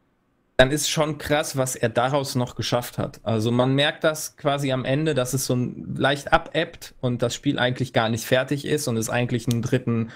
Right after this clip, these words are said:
Akt haben sollte, den es niemals bekommen hat und so. Ähm, trotzdem ist es immer noch ein unfassbar gutes Spiel geworden. Und, ähm, deswegen muss es bei mir auf jeden Fall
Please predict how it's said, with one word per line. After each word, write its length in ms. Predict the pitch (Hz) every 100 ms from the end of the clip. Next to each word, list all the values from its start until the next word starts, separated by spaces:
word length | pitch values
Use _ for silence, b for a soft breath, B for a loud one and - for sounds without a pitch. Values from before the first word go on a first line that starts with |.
| B
Akt 280 | - 151 -
haben 280 | 151 143 139
sollte, 420 | 139 143 151 156
den 220 | 143 143
es 140 | 139 139
niemals 360 | 147 147 143
bekommen 460 | 143 143 - 143 147
hat 240 | 147 147
und 100 | 143 135
so. 320 | 135 160 196 B B B B B -
Ähm, 640 | 139 139 135 135 135 135 - _ _ _ _ _ _ _ _ _ 135
trotzdem 520 | - 160 - - 127
ist 100 | 127
es 140 | 123 -
immer 340 | 147 147 135
noch 160 | 131 123
ein 220 | 123 120
unfassbar 600 | 151 151 147 143 - 127
gutes 280 | 127 - 110
Spiel 320 | - 151 165
geworden. 540 | 107 95 104 82 90 - -
Und, 420 | 110 107 101 -
ähm, 420 | - 101 101 117 -
deswegen 640 | 113 - 113 113 113 110 -
muss 180 | 123 135
es 140 | 131
bei 160 | 127 117
mir 240 | 123 123
auf 120 | 120
jeden 200 | 123 123
Fall 440 | - 120 113 113